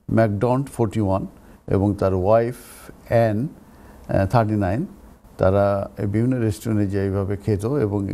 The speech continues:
এটা সোয়ানসি রেস্টুরেন্ট, আহ, আহ, তারা যায়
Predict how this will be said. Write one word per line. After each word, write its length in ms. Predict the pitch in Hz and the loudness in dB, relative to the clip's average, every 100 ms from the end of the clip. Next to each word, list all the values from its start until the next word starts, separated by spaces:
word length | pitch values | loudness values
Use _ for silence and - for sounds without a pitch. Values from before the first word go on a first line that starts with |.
| 98 | -4
এটা 360 | 98 98 104 - - - - | -2 0 -2 -6 -18 -20 -16
সোয়ানসি 520 | - - 131 135 - | -2 4 4 2 -2
রেস্টুরেন্ট, 800 | 113 107 - 107 104 98 - - | 0 -2 -2 -2 -2 -4 -10 -8
আহ, 60 | 104 | -2
আহ, 1120 | 107 101 - - - - - - - 101 101 98 | 0 0 -4 -14 -20 -20 -20 -6 2 2 2 2
তারা 220 | 92 104 | 0 0
যায় 320 | 107 110 175 | 0 0 -2